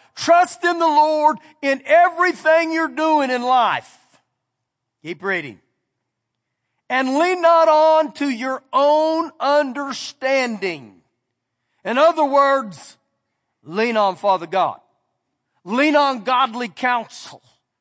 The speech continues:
But it's a mistake if I only lean on myself, because in my humanity, I'm gonna fall short. Now, he's given us a warning. "Lean not on to your own understanding.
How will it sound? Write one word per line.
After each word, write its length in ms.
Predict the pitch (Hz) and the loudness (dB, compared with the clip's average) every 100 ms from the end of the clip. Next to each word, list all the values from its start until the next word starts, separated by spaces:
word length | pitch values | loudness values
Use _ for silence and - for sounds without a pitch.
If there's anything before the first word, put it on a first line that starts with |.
| _ _ _ _ _ | _ _ _ _ _
But 200 | - 240 | -2 -2
it's 220 | 262 - | -2 -6
a 80 | 269 | -8
mistake 720 | 254 254 - - 311 330 294 - | -6 -6 -8 -4 2 2 0 -4
if 160 | 247 190 | -10 -2
I 200 | 226 247 | 0 2
only 400 | 262 294 285 277 | 0 0 -2 -4
lean 400 | 247 277 330 339 | -4 -2 0 4
on 220 | 330 320 | 4 4
myself, 840 | 302 285 - 302 285 247 196 _ _ _ _ _ _ | 0 0 -4 -2 0 0 -4 _ _ _ _ _ _
because 420 | 180 - 254 254 | -10 0 0 0
in 200 | 277 254 | -4 -4
my 200 | 254 269 | -2 0
humanity, 840 | 269 285 302 320 359 330 269 247 - _ - | 0 -2 0 0 0 -6 -10 -10 -12 _ -12
I'm 100 | 220 | -6
gonna 140 | 415 | -6
fall 260 | - 349 277 | -4 -4 -4
short. 640 | - - - 226 _ - _ _ _ _ _ - | -6 -10 -10 -10 _ -20 _ _ _ _ _ -6
Now, 120 | 190 | -4
he's 220 | 254 220 | -2 -2
given 340 | 214 339 339 330 | -2 -2 -2 -4
us 160 | 320 | -4
a 60 | 311 | -4
warning. 640 | 294 330 302 208 196 220 | 0 0 0 -2 -6 -4
"Lean 220 | 285 311 | -4 -2
not 240 | 302 294 285 | 0 0 2
on 260 | 277 285 208 | 0 0 -4
to 100 | 262 | -10
your 280 | 247 262 262 | -8 -8 -4
own 300 | 254 285 277 | -2 -2 0
understanding. 960 | 285 277 285 - 220 202 180 170 190 | -2 -2 -8 -10 -8 -8 -8 -10 -12